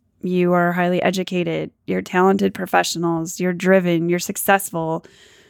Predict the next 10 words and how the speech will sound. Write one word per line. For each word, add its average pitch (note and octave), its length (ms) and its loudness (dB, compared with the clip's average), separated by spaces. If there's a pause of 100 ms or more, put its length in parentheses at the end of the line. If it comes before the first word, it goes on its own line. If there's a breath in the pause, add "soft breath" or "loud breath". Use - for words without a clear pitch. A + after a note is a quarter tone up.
(140 soft breath)
you're G#3+ 240 4
leaders F#3+ 580 2
both F#3 480 -2
at - 200 0
home, F#3+ 480 4
at - 180 0
work, G3 300 2
in F#3+ 140 -2
your F3+ 140 0
communities. F3 960 -2